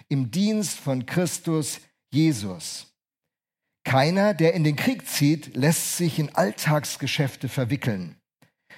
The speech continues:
denn er möchte seinem Dienstherrn gefallen. Wer an einem Wettkampf teilnimmt,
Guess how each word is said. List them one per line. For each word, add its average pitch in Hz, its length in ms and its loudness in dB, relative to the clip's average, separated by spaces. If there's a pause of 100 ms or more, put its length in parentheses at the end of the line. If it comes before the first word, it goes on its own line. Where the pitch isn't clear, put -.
(160)
denn 151 100 4
er 170 160 2
möchte 190 560 2
seinem 160 540 2
Dienstherrn 143 800 0
gefallen. 113 720 -2 (720)
Wer 151 180 6
an 196 80 2
einem 156 240 4
Wettkampf 151 460 2
teilnimmt, 135 600 0